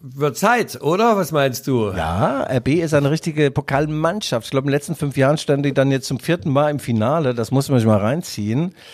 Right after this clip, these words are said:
Speaker 2: Ähm, und, äh, die Favoritenrolle, die gibt es beim Pokalfinale natürlich nicht. Ähm, die Frankfurter haben vor ein paar Jahren, war es zweitausendachtzehn und zweitausendneunzehn, gegen Bayern München das Finale gewonnen. Ante Rebic, zwei Tore.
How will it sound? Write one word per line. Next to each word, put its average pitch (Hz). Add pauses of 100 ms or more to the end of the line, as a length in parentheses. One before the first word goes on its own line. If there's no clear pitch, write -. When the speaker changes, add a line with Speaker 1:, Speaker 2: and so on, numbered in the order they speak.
(300)
Speaker 2:
Ähm, 117 (140)
und, 110
äh, 101 (320)
die 107
Favoritenrolle, 117
die 104
gibt -
es 107
beim 95
Pokalfinale 92
natürlich 82
nicht. 120 (560)
Ähm, 98
die 92
Frankfurter 117
haben 104
vor -
ein 92
paar 92
Jahren, 95
war 107
es -
zweitausendachtzehn -
und 147
zweitausendneunzehn, 131
gegen 110
Bayern 101
München 135
das 131
Finale 117
gewonnen. 117
Ante 104
Rebic, 110
zwei 101
Tore. 123